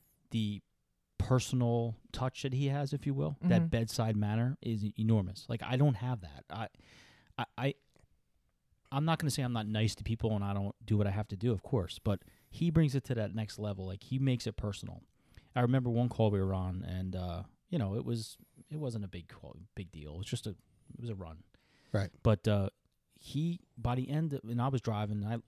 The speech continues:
Speaker 1: you know, I, I can hear him in the back with the patient and stuff, and from, from patient contact, from the moment of patient contact, it was that hand on the wrist, "Hey, how are you?" You know, all that kind of stuff. And I was listening to him in the back of the rig, and he was, like, talking about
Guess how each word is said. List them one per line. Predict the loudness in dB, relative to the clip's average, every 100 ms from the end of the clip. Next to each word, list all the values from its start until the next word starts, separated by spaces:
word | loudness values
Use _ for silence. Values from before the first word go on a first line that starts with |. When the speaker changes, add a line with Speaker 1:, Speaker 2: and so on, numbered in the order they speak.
| -8
Speaker 1:
you | -6
know, |
I, | -4 -4
I | -6
can | -4 -2
hear | 0 2
him | 2
in |
the | 0
back | -2 -4 -6
with | -6
the |
patient | -4 -4 -6
and | -8
stuff, | -6 -6 -6
and | -8 -8 -12 _ _ _ -8
from, | -2 -2 0
from | 0
patient | 4 2 0
contact, | 0 -2 -2 -10 -14 -16
from | -2 0
the |
moment | 2 2 0
of | 0
patient | -2 -2 -4
contact, | -4 -4 -6 -8 -10
it | -6
was | -6
that | -6 -8 -4
hand | -2 -2 -2
on | -4
the | -4
wrist, | -4 -4 -4 -6 -10 -16 _
"Hey, | -6 -4 -2
how | 0 2
are |
you?" | 2 2 0
You | 0
know, | -2
all | -2 -4
that | -4
kind | -6 -6
of |
stuff. | -6 -8 -10 -20 -10
And | -2
I | 0
was | 2
listening | 0 -2
to | 0
him | 0
in | 2
the | 2
back | -2 -2
of |
the | -4
rig, | -4 -4
and |
he | -4
was, | -2
like, | -4 -10 -16 -20 -20 _ _ _ _
talking | 2 2 2 0
about | 0 -4 -6